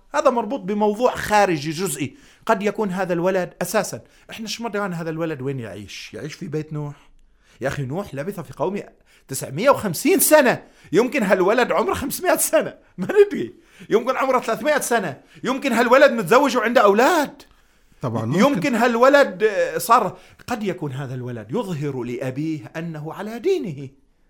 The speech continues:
Speaker 1: ها؟
Speaker 2: فلم يكن يعلم إذن نوح عليه السلام.
Speaker 1: أقول ربما لم يكن يعلم
Speaker 2: نعم.
Speaker 1: أن هذا الولد على الكفر، أو ربما كان نوح يعتقد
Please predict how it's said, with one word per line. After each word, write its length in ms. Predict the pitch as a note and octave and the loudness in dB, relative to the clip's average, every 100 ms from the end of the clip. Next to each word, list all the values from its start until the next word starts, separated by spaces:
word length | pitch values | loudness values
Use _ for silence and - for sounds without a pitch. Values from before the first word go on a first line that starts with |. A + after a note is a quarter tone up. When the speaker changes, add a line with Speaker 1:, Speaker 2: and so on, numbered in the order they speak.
| - | 0
Speaker 1:
ها؟ 380 | D#3 G3+ D4+ - - - | 4 4 2 -6 -20 -6
Speaker 2:
فلم 320 | - F#3+ G#3+ | 0 2 2
يكن 220 | B3 A#3+ | 2 2
يعلم 340 | G#3+ D3+ C3+ C3 | 4 4 0 -2
إذن 400 | B2 A2 G2+ B2 | -2 -2 -4 -4
نوح 200 | D3+ - | -2 0
عليه 180 | - A#2 | 0 -2
السلام. 260 | G#2 - - | 0 0 2
Speaker 1:
أقول 380 | C4 A#3+ B2+ - - | 2 0 0 -8 -6
ربما 500 | E3 A3+ G3 G3 F#3 | -2 0 0 0 -2
لم 160 | G#3+ | -4
يكن 260 | A#3+ - A3+ | -8 -10 -8
يعلم 460 | F3+ D#3 B2+ G#2+ F2 _ _ _ | -8 -8 -10 -10 -16 _ _ _
Speaker 2:
نعم. 140 | D#3+ | -4
Speaker 1:
أن 160 | F#3 F#3 | -2 -2
هذا 320 | F3 F#3+ F3+ | -4 -4 -4
الولد 380 | F3+ E3+ G3+ F3+ | -4 -2 -2 -2
على 180 | C3+ D#3 | -4 -6
الكفر، 440 | C#3+ B2 - - - - | -6 -8 -10 -20 -14 0
أو 500 | C4+ C#4 G3 B2 - | 6 6 4 -4 -4
ربما 460 | G#3 A3 A3+ G3+ F3+ | -4 0 -2 -2 -6
كان 500 | G#3 A3 G3+ D3 A#2 _ _ _ - | -4 -4 -4 -8 -12 _ _ _ -6
نوح 600 | E3+ A#3+ A#3+ - A#3 B3+ A#3+ - - - | -2 -2 -2 -2 0 0 0 -8 -20 -6
يعتقد 1040 | E3 E3 - D#3+ - A#3+ A3 F3 C3 A#2 | 0 0 0 -6 -4 -2 0 -2 -4 -14